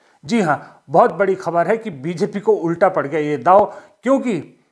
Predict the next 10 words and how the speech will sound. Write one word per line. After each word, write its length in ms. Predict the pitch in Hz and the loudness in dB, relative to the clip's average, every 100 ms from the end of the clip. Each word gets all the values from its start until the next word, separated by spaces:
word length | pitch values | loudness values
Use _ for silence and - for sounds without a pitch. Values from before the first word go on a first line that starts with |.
| _ _ _ _ | _ _ _ _
दैनिक 440 | 110 196 240 285 190 | 0 4 4 2 0
भास्कर, 440 | 160 143 - 113 | 0 0 -6 -12
जी 220 | 110 160 | -6 -2
हाँ, 400 | 160 139 117 - - | 2 2 2 -8 -20
दैनिक 480 | 113 143 214 254 180 | 0 2 4 0 -2
भास्कर 380 | 165 170 202 180 | -4 -2 -2 -4
की 200 | 185 196 | -4 -6
खबर 360 | - 156 165 | -4 -2 -2
के 140 | 165 165 | 0 2
अनुसार 640 | 147 143 120 185 170 196 | 2 0 2 6 6 4